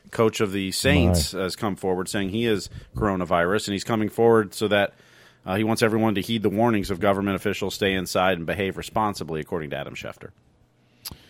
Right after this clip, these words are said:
Speaker 2: Stay ten feet apart. You absolutely should do that. Um, and no, no more groups, or six feet apart. No more groups are larger than ten. And, uh, I don't know what Sean Payton was doing. It's unfortunate. He's,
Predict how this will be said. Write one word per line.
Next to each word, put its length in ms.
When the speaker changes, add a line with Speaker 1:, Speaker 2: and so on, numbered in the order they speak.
Speaker 2:
Stay 260
ten 220
feet 160
apart. 480
You 120
absolutely 420
should 180
do 200
that. 340
Um, 360
and 140
no, 160
no 200
more 140
groups, 400
or 140
six 240
feet 140
apart. 280
No 100
more 200
groups 320
are 40
larger 320
than 180
ten. 320
And, 180
uh, 320
I 100
don't 100
know 80
what 140
Sean 240
Payton 260
was 140
doing. 200
It's 100
unfortunate. 560
He's, 260